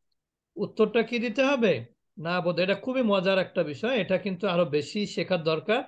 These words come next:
বিশেষ করে, আহ, এটা কথা বলার ক্ষেত্রে খুব কাজে লাগবে। Answer the following questions in the negative using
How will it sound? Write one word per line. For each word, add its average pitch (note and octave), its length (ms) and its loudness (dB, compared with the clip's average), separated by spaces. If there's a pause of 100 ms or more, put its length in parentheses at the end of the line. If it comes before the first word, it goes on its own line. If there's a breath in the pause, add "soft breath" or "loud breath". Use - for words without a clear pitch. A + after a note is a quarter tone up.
(460)
বিশেষ D#3+ 360 -2
করে, F#3 260 4
আহ, E3+ 760 -2
এটা E3+ 280 2
কথা F#3 220 2
বলার F3+ 240 2
ক্ষেত্রে E3+ 320 -4
খুব F3 280 -4
কাজে D3 220 0
লাগবে। G#2 320 -4 (720)
Answer A3 380 2
the G#3 100 0
following A#3 640 2
questions F#3+ 1000 0
in G#3 240 2
the G#3 300 4
negative A3 580 0 (340)
using A3 680 2